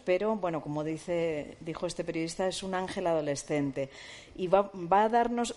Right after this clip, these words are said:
María, que no ha tenido hijos y que logra empatizar con este chaval de quince años mientras su viejo equipo le da la espalda, porque le da la espalda porque está expedientada, no la pueden ayudar,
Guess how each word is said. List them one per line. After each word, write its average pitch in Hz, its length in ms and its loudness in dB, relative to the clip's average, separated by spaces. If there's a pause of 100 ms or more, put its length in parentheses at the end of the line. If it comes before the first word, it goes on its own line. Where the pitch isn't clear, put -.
(100)
María, 180 720 4
que 156 120 0
no 160 140 2
ha 196 60 2
tenido 220 400 2
hijos 220 640 -2
y 151 100 -2
que 135 540 -2
logra 208 680 4
empatizar 202 760 0
con 156 180 0
este 180 240 -4
chaval 190 320 0
de 190 100 -2
quince 175 320 -4
años 196 460 0
mientras 147 440 2
su 147 200 -4
viejo 185 320 2
equipo 214 400 -2
le 143 100 0
da 143 100 2
la 170 120 2
espalda, 220 640 0 (360)
porque - 220 -6
le 127 80 -2
da 131 100 0
la 151 100 4
espalda 175 380 0
porque 127 420 -4
está 127 200 -6
expedientada, 143 640 0
no 131 140 0
la 139 80 -2
pueden 143 320 0
ayudar, 156 560 2